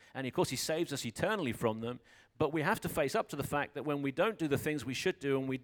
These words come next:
and we do things that we shouldn't, actions do have consequences that we have to live with. And if we're disobedient to God and we don't do what we should have done, or if we do something we shouldn't have done, we will sometimes have to live with those consequences. It's not that we lose our salvation, but we may have to live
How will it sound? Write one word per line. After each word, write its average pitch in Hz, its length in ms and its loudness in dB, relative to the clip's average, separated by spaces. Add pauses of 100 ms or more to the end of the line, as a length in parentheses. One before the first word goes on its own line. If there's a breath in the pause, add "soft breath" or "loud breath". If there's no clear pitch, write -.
and 143 120 -8
we 135 100 -4
do 160 180 2
things 165 260 -2
that 135 120 -2
we 127 80 -6
shouldn't, 139 420 0 (440 soft breath)
actions 143 360 -4
do 143 140 -2
have 120 160 0
consequences 117 720 -6
that 110 120 -6
we 107 100 -4
have 104 160 -6
to 107 60 -8
live 104 220 -6
with. 92 220 -14 (680 loud breath)
And 151 120 0
if 165 100 4
we're 165 80 4
disobedient 196 640 0
to 160 100 -2
God 175 260 8
and 160 120 2
we 156 160 2 (240 loud breath)
don't 202 200 4
do 170 80 4
what 165 140 4
we 160 60 0
should - 180 4
have 180 140 2
done, 175 200 4
or 160 100 8
if 143 100 4
we 147 80 2
do 175 100 4
something 156 300 0
we 135 80 0
shouldn't 160 300 2
have 143 120 0
done, 143 280 0 (600)
we 131 140 2
will 139 160 8
sometimes 127 420 -2
have 123 200 -4
to 123 80 -4
live 123 260 -2
with 113 120 -4
those 110 220 -2
consequences. - 840 -14 (400)
It's - 100 -6
not 202 80 -2
that 165 80 4
we 151 80 6
lose 160 240 8
our 143 100 6
salvation, 139 640 4
but 131 120 0
we 143 100 0
may 156 200 0
have 151 160 0
to 139 100 -2
live 139 320 -2